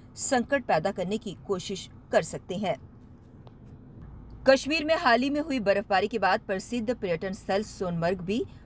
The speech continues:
बर्फ की सफेद चादर से लिपट गया है।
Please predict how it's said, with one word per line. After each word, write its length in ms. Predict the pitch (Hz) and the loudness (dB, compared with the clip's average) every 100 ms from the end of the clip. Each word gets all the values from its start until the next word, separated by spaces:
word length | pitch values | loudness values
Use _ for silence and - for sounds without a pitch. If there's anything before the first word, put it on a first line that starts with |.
| - - | -16 -4
बर्फ 400 | 165 220 269 - - | 6 6 6 0 -8
की 140 | 294 | -8
सफेद 520 | - - 202 - 247 | -6 -4 -2 0 -2
चादर 320 | 262 190 175 202 | 0 -2 0 -2
से 220 | - - - | -4 -6 -2
लिपट 280 | 226 175 - | -2 -2 -2
गया 140 | 151 | 0
है। 220 | 202 147 | 0 -2